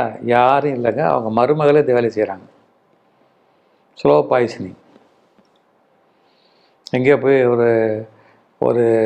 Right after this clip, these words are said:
ஒன் to one to-, ஒரு தப்பான ஒரு ஆள்கிட்ட போய் அவங்க மாமியார் மேல பிடிக்கல எனக்கு அப்படின்னு சொல்லிட்டு சொல்லவே, "ஸ்லோ பாய்சன் வச்சிருன்ட்டான் அவன்." பாருங்க நாட்டுல எப்படி இருக்குதுன்னு. ம்? தாயா மதிக்க வேண்டிய ஒரு மா-, மாமியாரை, மகளா நினைக்கிற ஒரு மாமியாரை,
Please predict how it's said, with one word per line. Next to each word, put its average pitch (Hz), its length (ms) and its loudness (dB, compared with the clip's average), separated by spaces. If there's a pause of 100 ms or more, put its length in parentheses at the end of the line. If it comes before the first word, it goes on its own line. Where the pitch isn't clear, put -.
(340)
ஒன் 127 240 -2
to 139 120 2 (360)
one 131 240 -2
to-, - 140 -4
ஒரு 175 200 0
தப்பான 196 400 0
ஒரு 170 120 2
ஆள்கிட்ட 156 280 -2
போய் 139 400 0 (480)
அவங்க 131 200 0
மாமியார் 139 320 0
மேல 123 200 -2
பிடிக்கல 123 320 -2
எனக்கு 107 600 -2
அப்படின்னு 113 300 -6
சொல்லிட்டு 127 280 -2 (480)
சொல்லவே, 123 640 0 (120)
"ஸ்லோ 160 200 2
பாய்சன் 123 360 -2
வச்சிருன்ட்டான் 113 520 -4
அவன்." 110 140 -8 (340)
பாருங்க 120 320 -2
நாட்டுல 117 260 -6
எப்படி 127 240 -2
இருக்குதுன்னு. 110 340 -2 (760)
ம்? 160 180 -4 (160)
தாயா 143 360 0
மதிக்க 127 320 -4
வேண்டிய 117 240 0
ஒரு 113 100 -2
மா-, 120 260 -4 (400)
மாமியாரை, 120 560 0 (760)
மகளா 147 420 2
நினைக்கிற 127 400 0
ஒரு 110 140 0
மாமியாரை, 113 560 0